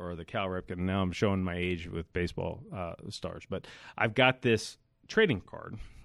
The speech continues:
And because I own this trading card and because they only printed so much of them,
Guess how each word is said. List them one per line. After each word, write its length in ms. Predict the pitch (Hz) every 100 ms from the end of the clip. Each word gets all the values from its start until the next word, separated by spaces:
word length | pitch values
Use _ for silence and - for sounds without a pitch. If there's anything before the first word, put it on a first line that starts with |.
| - -
And 380 | 120 117 117 110
because 340 | 117 147 151
I 120 | 139
own 140 | 123 117
this 120 | 107
trading 260 | - 110 107
card 220 | 110 104
and 100 | 98
because 280 | 87 120 147
they 80 |
only 180 | 175 180
printed 320 | 170 208 196
so 100 | 214
much 220 | 226 262 -
of 140 | 82
them, 200 | 90